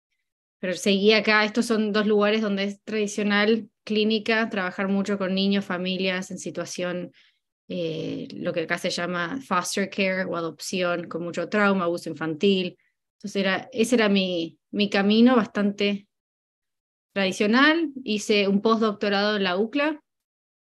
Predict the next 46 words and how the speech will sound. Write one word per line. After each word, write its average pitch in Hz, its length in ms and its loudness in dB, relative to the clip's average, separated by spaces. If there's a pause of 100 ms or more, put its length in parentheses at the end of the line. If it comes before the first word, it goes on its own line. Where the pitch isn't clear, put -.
(260)
tuve 196 160 -2
dos 185 240 -4
años 190 280 -2
ahí, 214 440 0 (380)
y 190 60 -4
ahí 202 120 4
es 233 60 0
cuando 233 260 4
yo 202 220 0
ahí 214 180 4
descubrí 233 380 6
que 220 100 4
la 202 180 0
clínica, 262 520 4
yo 220 80 -6
ya 226 160 -6
sabía 226 440 2
que 214 140 2
no 202 160 -2
era 208 240 -2
para 180 220 -2
mí, 151 260 -4 (320)
full 226 200 6
time 151 340 -2 (340)
clínica, 165 400 -2
pero 160 140 -2
no 180 80 -2
sabía 196 260 0
bien 185 160 0
qué 190 120 -6
quería 170 240 2
hacer. 160 260 -8 (480)
Se 196 100 -6
fue 190 200 -4
antes 202 240 2
de 208 40 4
la 202 100 4
pandemia, 208 680 0 (680)
y - 100 0
les 214 160 2
cuento 294 280 6
esta 277 200 2
parte 269 260 4
porque 233 280 0
es 226 120 -4
importante 240 880 -2